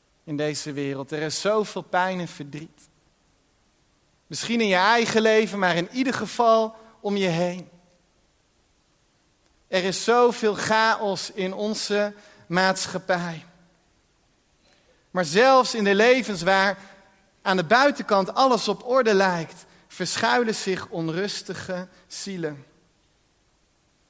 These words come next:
Misschien zijn mensen zich niet eens volledig bewust van de pijn en de onrust in hun zielen, omdat,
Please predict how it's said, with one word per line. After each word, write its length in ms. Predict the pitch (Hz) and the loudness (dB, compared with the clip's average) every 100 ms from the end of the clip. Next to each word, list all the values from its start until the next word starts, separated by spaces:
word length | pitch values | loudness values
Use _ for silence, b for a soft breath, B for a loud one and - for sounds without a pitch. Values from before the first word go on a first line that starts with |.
| _ _ _ _ _ _ | _ _ _ _ _ _
Misschien 380 | 170 - 254 277 | -8 -4 -2 0
zijn 280 | - 208 190 | 2 2 2
mensen 380 | 214 240 - | 0 0 -4
zich 240 | 190 208 190 | -4 -6 -6
niet 160 | 180 | -10
eens 460 | - 208 214 208 - | -6 -4 -4 -6 -10
volledig 680 | - 175 185 208 208 196 143 | -6 2 4 4 0 -4 -6
bewust 560 | 151 147 190 180 - - - _ b b b b _ _ _ | -6 -2 -4 -4 -10 -14 -20 _ b b b b _ _ _
van 200 | - 170 | -8 -6
de 80 | 160 | -4
pijn 480 | - 202 208 208 | 2 4 4 2
en 160 | 170 160 | 0 -2
de 140 | 156 | -4
onrust 720 | - 202 202 180 180 151 - | -4 -4 -2 -4 -6 -8 -12
in 180 | - 170 | -8 -4
hun 180 | 156 147 | -4 -4
zielen, 520 | 139 170 190 165 143 b b b | -6 -8 -6 -8 -8 b b b
omdat, 680 | 180 160 147 208 208 208 - | -6 -4 2 4 4 0 -14